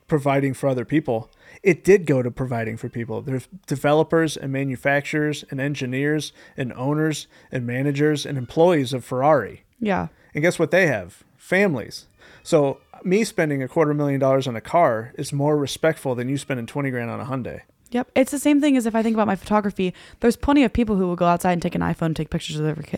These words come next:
Speaker 2: of their kids or their family or
Speaker 1: Mm-hmm.
Speaker 2: themselves or whatever. But if, if they don't, if nobody, people who aren't good at, there's definitely people who aren't good at photography, sorry.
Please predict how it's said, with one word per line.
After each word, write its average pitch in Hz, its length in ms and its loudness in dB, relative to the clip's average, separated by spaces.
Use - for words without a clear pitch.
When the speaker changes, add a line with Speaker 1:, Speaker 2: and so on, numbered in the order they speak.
Speaker 2:
of 175 180 0
their 165 80 0
kids 185 320 0
or 175 40 0
their 156 120 -2
family 180 460 0
or 185 120 2
Speaker 1:
Mm-hmm. 180 60 4
Speaker 2:
themselves 185 580 4
or - 120 -2
whatever. 175 380 2
But 214 260 4
if, 233 160 4
if 220 200 4
they 233 160 6
don't, 247 380 4
if 220 180 0
nobody, 254 480 4
people 233 220 0
who 214 100 6
aren't 180 240 0
good 185 100 2
at, 170 160 2
there's 170 220 -2
definitely 170 360 0
people 151 120 -2
who 156 40 2
aren't 147 120 -2
good 151 100 0
at 139 60 -4
photography, 151 400 -4
sorry. 147 400 -2